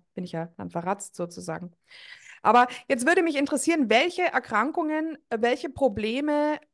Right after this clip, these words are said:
kannst du denn, oder bei welchen Problemen bist du dir relativ sicher, dass sie sich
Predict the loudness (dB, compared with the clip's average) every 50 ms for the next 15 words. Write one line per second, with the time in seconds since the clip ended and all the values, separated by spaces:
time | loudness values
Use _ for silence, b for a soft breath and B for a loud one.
0 | _ _ _ _ _ -20 -10 -6 -6 -6 -4 -6 -8 -10 -8 -8 -2 2 2 4
1 | 4 4 2 0 -2 -4 -8 _ _ _ _ _ _ _ -2 -2 -2 -2 -4 -8
2 | -16 -20 -20 _ _ _ _ _ _ _ -4 -2 0 0 0 0 0 -2 0 0
3 | 2 2 2 0 -2 -2 -2 -4 0 2 2 2 2 0 -4 -10 -10 -12 -6 -6
4 | -6 -4 0 0 0 2 2 0 0 -2 -4 -2 -2 -4 -4 -4 -8 -16